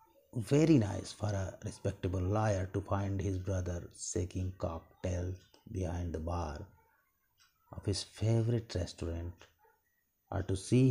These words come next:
him waiting on the box seat of taxi outside his club।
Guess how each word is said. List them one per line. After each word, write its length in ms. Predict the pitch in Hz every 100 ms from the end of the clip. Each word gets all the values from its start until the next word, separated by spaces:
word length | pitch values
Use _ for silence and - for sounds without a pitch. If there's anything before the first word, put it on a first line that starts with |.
| 90
him 200 | 92 98 104 - _ -
waiting 340 | 95 92 95 92
on 180 | 90 87
the 220 | 87 90 - 90 92
box 280 | 101 92 -
seat 340 | - 90 82
of 80 | 85 -
taxi 420 | 87 87 - 92 92
outside 500 | 90 92 - 85 87
his 180 | - -
club। 240 | 104